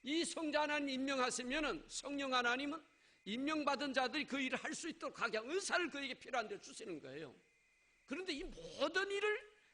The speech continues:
역사하시는 분은 성부 하나님, 성, 성령, 성자, 성령 하나님이 삼일체 교회를 그에게 주신 겁니다.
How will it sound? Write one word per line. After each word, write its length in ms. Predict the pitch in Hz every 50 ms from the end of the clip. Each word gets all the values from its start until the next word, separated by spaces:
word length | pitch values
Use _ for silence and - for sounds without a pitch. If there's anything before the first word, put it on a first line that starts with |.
| _ 165
역사하시는 680 | 165 220 247 240 - - 240 220 208 - - 208 196 180
분은 180 | 151 185 262 302 480 - - _ _ _ _ _ _ _
성부 500 | - - - - 214 202 190 175 160 156
하나님, 400 | 135 131 131 123 117 113 110 110 _ _ _ - - - - - - - _ _ _ _ _ _ 175 175 175 175 175 - - - - -
성, 640 | - - - 190 196 190 180 175 175 175 170 165 - - - - 156
성령, 540 | 147 - - - 220 208 190 185 185 175 165
성자, 340 | - - 175 185 180 175 165
성령 400 | 156 - 185 196 185 180 175 165
하나님이 400 | 160 160 165 160 160 160 156 - - - -
삼일체 540 | - - - - - 277 277 262 233 - 240
교회를 240 | 202 220 214 208 170
그에게 180 | 185 185 160
주신 300 | 139 - - - - -
겁니다. 420 | - 123 120 113 107 110 - 107